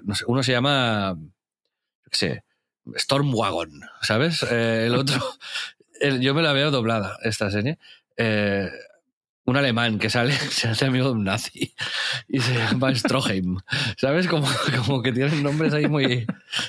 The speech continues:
muy locos y de repente a lo mejor uno sale como con un sombrero arlequinado y, y todos hacen poses loquísimas.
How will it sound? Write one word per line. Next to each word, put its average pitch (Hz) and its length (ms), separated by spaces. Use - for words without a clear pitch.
muy 143 260
locos 170 380
y 143 100
de 135 140
repente 131 300
a 165 40
lo 151 60
mejor 139 240
uno 156 160
sale 147 300
como 120 300
con 113 140
un 127 160
sombrero 131 400
arlequinado 113 760
y, 110 420
y 131 120
todos 135 280
hacen 147 260
poses 131 460
loquísimas. 120 1300